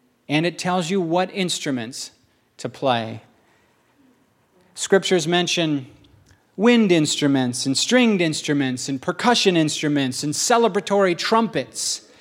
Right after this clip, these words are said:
Now, if that doesn't sound like a modern rock band,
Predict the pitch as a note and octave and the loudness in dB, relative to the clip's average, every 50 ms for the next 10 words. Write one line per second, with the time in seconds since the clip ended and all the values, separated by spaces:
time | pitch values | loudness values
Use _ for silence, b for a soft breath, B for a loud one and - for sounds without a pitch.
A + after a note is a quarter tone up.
0 | b b b b b b b b b b b b b _ _ _ _ _ _ _ | b b b b b b b b b b b b b _ _ _ _ _ _ _
1 | _ _ _ _ _ _ _ _ _ _ - F#3+ F3+ E3+ E3+ A#3+ C4+ B3 A#3 A3 | _ _ _ _ _ _ _ _ _ _ 0 2 2 4 4 2 4 4 4 2
2 | E3+ F3+ D#3 - G#3 G3 F#3 F3+ E3+ D#3+ D#3+ E3 E3+ F3 F3 E3+ D3+ C#3 C#3+ D3+ | 2 0 0 2 2 2 2 2 0 0 0 2 2 2 2 0 0 0 2 2
3 | D#3 D#3 D#3 - C3 B2 A#2 A2 G#2+ A2 C3+ C#3+ | 2 0 0 -2 -4 -4 -2 -2 -2 -4 -6 -8